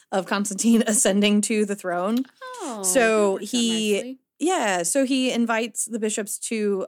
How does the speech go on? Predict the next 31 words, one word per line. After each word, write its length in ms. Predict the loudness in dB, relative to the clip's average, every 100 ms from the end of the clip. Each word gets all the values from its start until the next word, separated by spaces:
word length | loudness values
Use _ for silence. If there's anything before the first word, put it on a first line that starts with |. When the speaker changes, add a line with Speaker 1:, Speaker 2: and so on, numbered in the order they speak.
| -10
Speaker 1:
a 80 |
party, 640 | -8 -4 -2 -2 -2 -6 -8
gives 180 | -6 -4
them 160 | -2 -4
lots 240 | -6 -8
of 100 | -10
presents, 540 | -4 -4 -4 -6 -6 -8
and 220 | -6 -6
then 320 | -6 -8 -10 _ _ _ _ _ _ _ _ _ _ _
asks 340 | -6 -4 -6 -4
for 160 | -2
their 160 | -2 -4
prayers 720 | -2 0 0 0 -4 -6 -8 _ _
and, 220 | -12 -10 -10
uh, 120 | -12
sends 280 | -12 -12 -14
them 100 | -16
home. 140 | -18 _ _ _ -20 -20 -20 -18 -2
Speaker 2:
Oh, 360 | 2 4 6 4
he 40 |
gives 100 | 2 0
Speaker 1:
Um, 20 |
Speaker 2:
them 140 | -6 -8
presents, 340 | -8 -8 -4
Speaker 1:
he 60 | 2
gives 200 | 2 4
Speaker 2:
though. 60 |
Speaker 1:
them 140 | 2 2
presents. 560 | 2 2 -2 -2 -2
Speaker 2:
That's 140 |
very 0 | -2